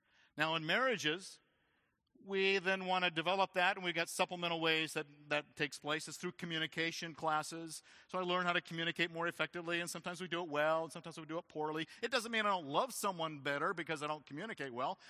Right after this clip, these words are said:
I just don't communicate well. So I don't make communication inability define the relationship. It's just something I have to learn.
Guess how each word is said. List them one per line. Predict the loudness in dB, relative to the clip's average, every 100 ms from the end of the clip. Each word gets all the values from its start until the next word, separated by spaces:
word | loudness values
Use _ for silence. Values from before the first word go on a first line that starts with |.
| -10
I | -8
just | -4
don't | -4 -2
communicate | -4 -2 -2 -2 -4
well. | -6 -10 -12 _ _ _ _ _ _
So | -6 -2
I |
don't | 2
make | 4 2
communication | 0 0 2 0 0 0 0 0 -4 -4 -4
inability | -2 0 2 4 4 4 4 0 -10 _ _ _ _ _ _ _ _ _ _
define | -4 0 2 2 2
the | 0
relationship. | 0 0 -6 -12 -16 -20 _ -12
It's | -6
just | -6
something | -4 -4 -2
I |
have | -2
to | -4
learn. | -10 -10 -12